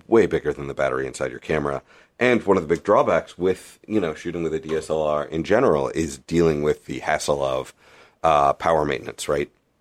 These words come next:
If I'm just out there and I'm using something like a small H D focus to, uh, have a bigger image on my monitor, I need a separate battery for that. If I'm dealing with an external microphone, I will often need a separate battery for that.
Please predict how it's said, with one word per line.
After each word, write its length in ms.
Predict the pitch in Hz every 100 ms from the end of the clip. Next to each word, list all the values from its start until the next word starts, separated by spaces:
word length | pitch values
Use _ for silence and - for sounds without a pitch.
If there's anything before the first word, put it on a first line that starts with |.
| _ _ _ _ _ _
If 80 | -
I'm 160 | 87 85
just 160 | -
out 200 | 73 76
there 200 | 73 69
and 80 | 67
I'm 120 | 65
using 240 | 62 67 65
something 260 | 69 69
like 220 | 65 - _ _ _ _
a 60 | -
small 220 | - 80
H 160 | 69 -
D 80 | 78
focus 580 | - 107 - 90 -
to, 180 | - -
uh, 460 | 76 69 65 64 62 -
have 180 | -
a 60 | 73
bigger 340 | - 95 82
image 300 | 85 82 78
on 80 | 76
my 80 | 71
monitor, 480 | 87 104 82 80 76 - _ _
I 60 | 85
need 140 | 80
a 20 |
separate 320 | 73 - - -
battery 260 | 67 65
for 140 | - 71
that. 240 | 67 -
If 120 | - 78
I'm 80 |
dealing 220 | 73 76 76
with 80 |
an 80 | 80
external 280 | 80 - 92
microphone, 460 | 107 - - 71 -
I 60 |
will 120 | 62
often 280 | 62 - 69
need 160 | 69 71
a 20 |
separate 340 | - 69 -
battery 300 | - 71 73
for 140 | 71 85
that. 200 | 95